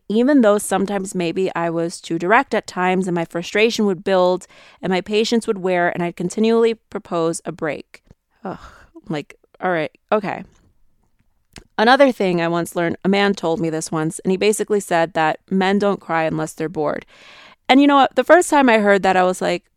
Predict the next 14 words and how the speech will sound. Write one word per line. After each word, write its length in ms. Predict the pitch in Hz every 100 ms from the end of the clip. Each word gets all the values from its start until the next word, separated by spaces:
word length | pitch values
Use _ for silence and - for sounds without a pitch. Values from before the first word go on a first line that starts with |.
| -
"Nah." 760 | 214 196 180 160 170 165 156 - _ _ _ _ _ _ -
Now 400 | 262 330 403 349
as 120 | 320
an 120 | 262
adult, 440 | 233 240 240 240 - - _ _
I 140 | 269 339
gotta 240 | 415 453
tell 240 | - 285 302
you, 240 | 220 185
like, 220 | 180 202
I've 180 | - 277
seen 260 | - 415 262
men 180 | 233 180
cry. 560 | - 185 180 208 254